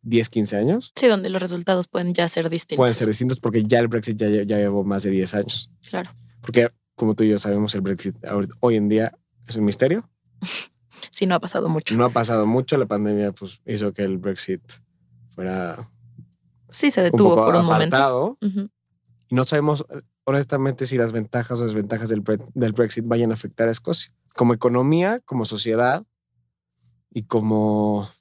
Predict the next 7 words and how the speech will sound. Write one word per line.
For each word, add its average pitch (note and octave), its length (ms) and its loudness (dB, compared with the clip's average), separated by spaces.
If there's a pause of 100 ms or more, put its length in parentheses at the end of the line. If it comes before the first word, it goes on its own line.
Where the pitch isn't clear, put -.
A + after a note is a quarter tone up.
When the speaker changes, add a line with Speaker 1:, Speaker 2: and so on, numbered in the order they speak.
(220)
Speaker 1:
y A2+ 60 -14
como, A2 380 -2
y A#2 140 -4
como G#2+ 720 0 (400)
presencia B2+ 560 0
global. D3 360 -2 (220)
Speaker 2:
Claro. A#3+ 300 -6